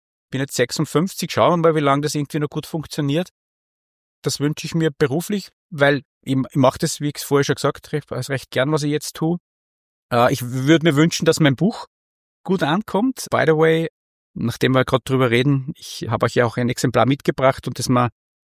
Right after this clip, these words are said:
das wir auch verlosen werden. Also es gibt da, glaub ich, noch Info in den Shownotes dazu, wie das auch funktioniert.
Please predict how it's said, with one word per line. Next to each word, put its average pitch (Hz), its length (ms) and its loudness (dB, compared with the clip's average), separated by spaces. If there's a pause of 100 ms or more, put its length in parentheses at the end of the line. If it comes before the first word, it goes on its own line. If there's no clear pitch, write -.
das - 140 -4
wir 117 80 0
auch 107 100 -2
verlosen 139 460 2
werden. 151 200 4
Also 127 300 2 (120)
es 117 120 -6
gibt - 240 -6
da, 123 80 6
glaub 120 240 0
ich, 123 60 2
noch 117 80 0
Info 135 280 -2
in 131 80 0
den 123 120 -4
Shownotes 160 420 -2
dazu, 170 340 -2 (580)
wie 131 100 -4
das 139 180 -4
auch 131 160 -2
funktioniert. 139 540 -4